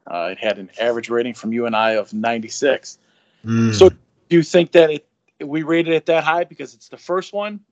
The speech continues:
Speaker 1: I mean, I know that's one of your favorite beers. Do you think
Speaker 2: Yeah.
Speaker 1: that it dropped if it were fourth or fifth down the line?
Speaker 2: No, no, it, it's still, it's still up at the top for me.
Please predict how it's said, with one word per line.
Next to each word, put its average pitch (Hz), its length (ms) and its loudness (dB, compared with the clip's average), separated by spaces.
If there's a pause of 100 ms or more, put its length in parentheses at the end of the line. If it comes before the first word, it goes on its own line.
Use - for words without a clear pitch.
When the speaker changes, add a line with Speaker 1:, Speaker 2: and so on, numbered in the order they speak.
Speaker 1:
I 123 120 -10
mean, 131 120 -14
I 135 80 -12
know 139 260 -12 (100)
that's 117 220 -16
one 117 80 -16
of 110 40 -20
your 107 100 -20
favorite 107 360 -16
beers. 101 380 -14 (320)
Do 139 80 -8
you 139 60 -8
think 123 180 4
Speaker 2:
Yeah. 139 80 0
Speaker 1:
that 139 100 -8 (320)
it 113 80 -16
dropped 147 400 4
if - 160 -10
it 127 100 -6
were 120 300 -6 (1120)
fourth 139 240 -6
or 117 80 -12
fifth 143 340 -10 (240)
down 127 200 -6
the 117 60 -10
line? 120 160 -8 (1200)
Speaker 2:
No, 151 640 10
no, 135 240 6
it, 165 180 6
it's 196 220 2
still, 143 500 6
it's 131 160 0
still 127 300 6
up 117 160 4
at 101 100 -4
the 104 100 -4
top 92 380 -8
for 95 120 -16
me. 87 220 -14